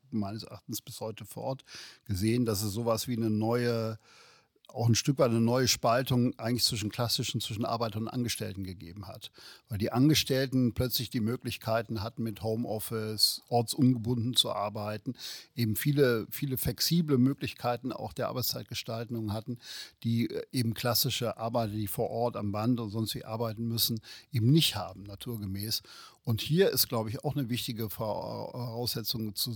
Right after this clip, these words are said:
dafür zu sorgen, dass da nicht wirklich eine neue Spaltungslinie entsteht und dass die, die eben diese Möglichkeiten zum Beispiel des flexiblen Homeoffice so nicht haben, dafür andere Möglichkeiten haben, aber auch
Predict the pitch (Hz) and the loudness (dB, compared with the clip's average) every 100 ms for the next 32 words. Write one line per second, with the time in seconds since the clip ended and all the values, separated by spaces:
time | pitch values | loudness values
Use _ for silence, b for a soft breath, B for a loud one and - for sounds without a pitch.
0 | 101 120 - 127 123 104 120 120 110 107 | -4 -4 -2 -2 -2 -2 0 0 0 -2
1 | - 123 123 131 - 143 147 - 117 113 | -2 2 4 4 2 0 0 -2 -2 -2
2 | 117 113 - 113 120 110 117 110 104 113 | -4 -4 -4 -6 -4 -6 -4 -6 -6 -6
3 | - 113 120 156 B B B B _ 123 | -6 -2 -2 -2 B B B B _ -4
4 | 113 113 - 123 151 117 127 120 113 107 | 0 0 2 4 4 2 -4 -2 -4 -2
5 | 110 123 120 123 123 117 - 117 110 104 | 0 2 2 0 -4 -8 -4 -2 -2 -4
6 | 110 110 110 117 107 - 104 - 127 110 | -4 -4 -6 -6 -6 -6 -6 -4 -4 -4
7 | 101 101 113 - 110 117 - - B B | -6 -6 -6 -6 -6 -6 -6 -10 B B
8 | - 117 110 135 - 117 123 139 117 - | -4 2 4 4 2 2 2 0 -2 -4
9 | 127 123 165 196 131 123 117 120 - - | -2 6 8 6 4 0 -2 -6 -8 -4
10 | 110 110 113 110 113 127 123 113 113 107 | -4 -4 -6 -4 -4 -4 -6 -2 -2 0
11 | 113 127 | 0 0